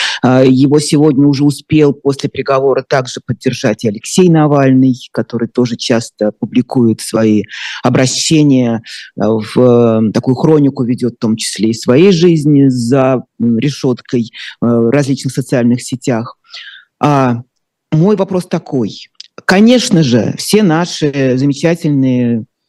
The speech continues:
эм, смелые, мужественные люди, вот эти вот новые диссиденты, новые герои, они все используют, э, трибуну суда для того, чтобы обратиться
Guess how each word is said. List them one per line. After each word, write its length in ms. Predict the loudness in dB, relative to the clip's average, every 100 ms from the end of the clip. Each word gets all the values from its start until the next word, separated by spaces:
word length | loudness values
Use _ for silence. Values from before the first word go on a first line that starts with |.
| _ -8
эм, 560 | -4 0 0 0 -2 -4
смелые, 500 | -2 2 4 4 2
мужественные 680 | 0 -2 -6 -4 -2 0 0
люди, 500 | -2 -6 -6 -6 -2
вот 160 | -2
эти 200 | -2 -2
вот 220 | -2 -4 -2
новые 360 | 0 0 -2
диссиденты, 760 | -4 -8 -12 -6 -4 -4 -6 -2
новые 360 | 0 2 0
герои, 560 | 0 -2 -2 -6 -10 -14 -20 -16 -6
они 220 | 0 0
все 280 | 0 0 0
используют, 880 | 0 0 0 0 0 0 0 -2 -4
э, 260 | -2 0 -2
трибуну 540 | -4 -6 -2 0 0 -2
суда 560 | -4 -4 -2 -2 -4 -8 _ _ -20 _
для 100 | -4
того, 360 | 0 0 0 -2
чтобы 760 | -4 -2 -2 0 -2 -2 -6 -6
обратиться 880 | -4 -2 -4 -4 -6 -6 -6 -6